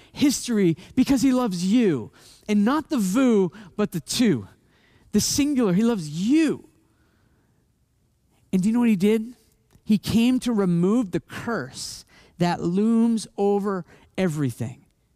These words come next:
C S Lewis calls the curse, "Always winter, never Christmas." The curse over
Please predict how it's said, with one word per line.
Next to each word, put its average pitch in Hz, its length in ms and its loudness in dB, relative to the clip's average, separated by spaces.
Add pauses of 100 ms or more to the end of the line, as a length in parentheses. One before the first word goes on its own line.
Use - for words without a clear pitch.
(260)
C 226 240 0
S - 140 -2
Lewis 185 460 0 (200)
calls 185 260 -4
the 170 80 -2
curse, 185 400 -6 (140)
"Always 240 540 0
winter, 196 520 -2
never 156 420 -4
Christmas." - 800 -12 (1900)
The 160 80 -4
curse - 440 -2
over 185 220 -4